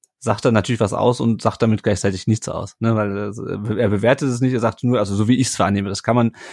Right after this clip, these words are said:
das ist ein, ist ein, ist ein netter Trick. Ähm, ja, also ich kann da nicht reinblicken.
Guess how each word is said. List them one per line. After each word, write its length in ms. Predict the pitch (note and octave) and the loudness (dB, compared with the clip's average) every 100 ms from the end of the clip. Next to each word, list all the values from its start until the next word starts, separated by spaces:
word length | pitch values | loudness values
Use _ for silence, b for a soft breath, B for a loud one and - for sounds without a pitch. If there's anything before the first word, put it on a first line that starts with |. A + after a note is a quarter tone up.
| B | B
das 140 | A#2 | -4
ist 100 | C3 | 2
ein, 140 | B2+ A#2 | 2 4
ist 160 | A#2+ | 2
ein, 160 | B2 A2+ | 2 2
ist 100 | A2+ | 2
ein 80 | A#2 | 2
netter 240 | A2+ A2 | 4 0
Trick. 260 | - F3 _ B B B B B _ | 0 -4 _ B B B B B _
Ähm, 1200 | A#2+ A#2+ A#2 A#2 A2+ A2+ A2+ A2 A2+ A2+ A2+ A#2 D3 - | 2 4 6 6 4 4 4 4 4 2 0 -4 -14 -8
ja, 360 | G#2+ A#2 A#2+ - _ _ - | 0 2 0 -4 _ _ -16
also 400 | - F#2+ G#2 G#2+ _ _ _ _ - - B B B B _ _ _ _ _ _ _ - _ _ b b b b b _ - _ _ _ _ | -6 -2 -2 -2 _ _ _ _ -20 -20 B B B B _ _ _ _ _ _ _ -20 _ _ b b b b b _ -20 _ _ _ _
ich 380 | A#2 - - - _ _ _ _ _ _ _ _ - | -8 -6 -10 -14 _ _ _ _ _ _ _ _ -2
kann 160 | A#2+ | 2
da 80 | A#2+ | 4
nicht 180 | A#2 - | 4 2
reinblicken. 480 | G2+ G#2 G#2+ A2+ | -2 -2 -4 -4